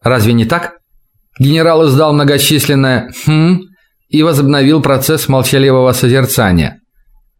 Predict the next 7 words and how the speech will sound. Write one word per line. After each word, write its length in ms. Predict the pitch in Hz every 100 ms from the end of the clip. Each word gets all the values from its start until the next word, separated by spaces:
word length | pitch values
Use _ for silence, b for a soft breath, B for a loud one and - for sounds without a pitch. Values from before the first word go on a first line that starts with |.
| _
«Я 160 | 135 160
не 140 | 185
знаю, 420 | 165 180 143 113
кто 440 | - - 156 151 104
вы», 220 | 90 - B B _
продолжил 500 | 131 139 135 120 139
Стас, 380 | 139 127 98